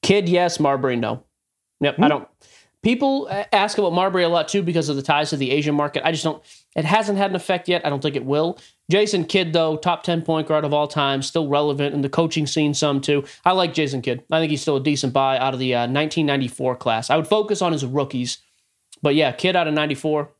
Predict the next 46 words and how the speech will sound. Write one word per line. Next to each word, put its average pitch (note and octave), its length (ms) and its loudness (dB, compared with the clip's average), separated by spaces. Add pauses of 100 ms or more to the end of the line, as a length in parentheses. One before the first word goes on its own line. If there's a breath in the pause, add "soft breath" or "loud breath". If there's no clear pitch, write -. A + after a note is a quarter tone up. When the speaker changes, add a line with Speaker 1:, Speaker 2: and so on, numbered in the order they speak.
(120)
Speaker 1:
solid. A2+ 360 -2 (440)
Yep. F#3 100 4
Speaker 2:
Okay. D3+ 220 2 (540 soft breath)
Speaker 1:
Mikey G#3 180 4
Speaker 2:
Last G#3+ 140 4
Speaker 1:
J D3+ 80 4
is F3+ 80 4
good E3 140 4
Speaker 2:
one. C3 60 -2
Speaker 1:
people. A2+ 400 -2
Don't C4 200 2
butcher E4 260 -2
that A#3+ 180 2
name, G3+ 240 0
dude. D3+ 340 -2
Speaker 2:
I, E3+ 320 2 (300)
I F3+ 60 4
didn't. E4 400 2
I C#3 160 0 (160)
Speaker 1:
I - 120 4
always B3+ 120 2
Speaker 2:
got - 80 4
it F#3+ 60 2
Speaker 1:
call A#3 180 4
him F3+ 80 -2
Speaker 2:
perfect. F3 260 0
Speaker 1:
Mike D#3+ 100 2
Janashville, D3+ 460 -4
but C3 80 -2
that D#3 140 2
is C3+ 80 -6
not C#3+ 120 0
even A#2+ 120 -6
close C3+ 300 -4
to A#2 80 -8
his C#3+ 140 -2
Speaker 2:
<laughs> - 20 -6
Speaker 1:
name. G#2+ 180 0
Speaker 2:
That's, - 420 -2
that D3+ 220 -2
looks F#3 220 2
really C3+ 260 2
Speaker 1:
Is - 60 6
that D4 160 4
Speaker 2:
accurate. G4+ 160 0
Speaker 1:
it? - 80 -20